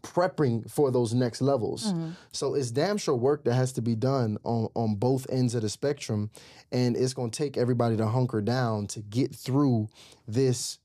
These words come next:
Speaker 1: place that we in culturally as, um, um, men and women.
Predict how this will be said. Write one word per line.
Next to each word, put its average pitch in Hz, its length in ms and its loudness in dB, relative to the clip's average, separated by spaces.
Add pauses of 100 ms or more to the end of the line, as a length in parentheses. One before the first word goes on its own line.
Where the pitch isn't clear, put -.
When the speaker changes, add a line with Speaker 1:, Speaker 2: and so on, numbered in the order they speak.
Speaker 1:
place 151 360 0
that 117 160 -2
we 117 220 2
in 110 140 0
culturally 110 760 0 (280)
as, 117 460 -2 (180)
um, 107 560 0
um, 113 200 2 (120)
men 127 160 2
and 123 220 0
women. 117 380 -2